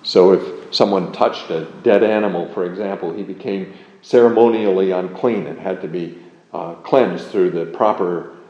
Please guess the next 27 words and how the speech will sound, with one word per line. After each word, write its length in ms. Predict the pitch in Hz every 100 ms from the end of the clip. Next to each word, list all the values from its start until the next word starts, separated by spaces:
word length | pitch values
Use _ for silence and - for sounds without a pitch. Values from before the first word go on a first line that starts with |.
| _ _
uh, 280 | 87 82 82 82 -
ceremonies 680 | - 135 131 117 95 85 85
of 160 | 87 80
the 80 | 85
law. 520 | 104 104 78 - - - - _ _ _ - - _ _ _ _ _ _ _ _ -
And 120 | 98
what's, 300 | 120 123 - - - - -
but 160 | - 101
what 200 | 107 -
Paul 280 | 165 165 120
is 160 | 110 -
talking 400 | 92 - 101 95
about 280 | 98 98
here 140 | 110 110
is 100 | 104
what 220 | 104 98
that 240 | 95 -
ceremonial 880 | - - 131 120 113 147 165 113 95 92
defilement 800 | 101 - 123 107 104 95 90 -
points 400 | - 131 120 -
to, 140 | - 87
the 140 | 80
defilement 840 | 80 - - 117 117 107 101 90
of 240 | 92 85 -
sin. 580 | - 120 101 80 - - _ _ _ _ _ _ _ _ _ _ _ _
They 180 | - 98
are 460 | 98 95 90 -